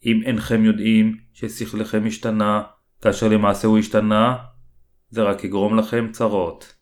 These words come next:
אתם חייבים לקבע את לבכם באופן איתן בצדקת האל. לאחר מכן כנסיית האל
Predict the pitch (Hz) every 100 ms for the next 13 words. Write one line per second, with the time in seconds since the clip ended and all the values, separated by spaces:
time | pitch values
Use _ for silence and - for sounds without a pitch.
0 | _ _ _ _ - 92 101 95 104 95
1 | 101 98 98 98 95 95 101 95 - 98
2 | 98 98 98 - 98 98 - 95 90 -
3 | 98 98 101 95 - - 98 98 101 98
4 | 87 78 - _ _ _ _ _ _ 113
5 | 104 - 113 110 113 110 107 98 110 107
6 | 107 101 107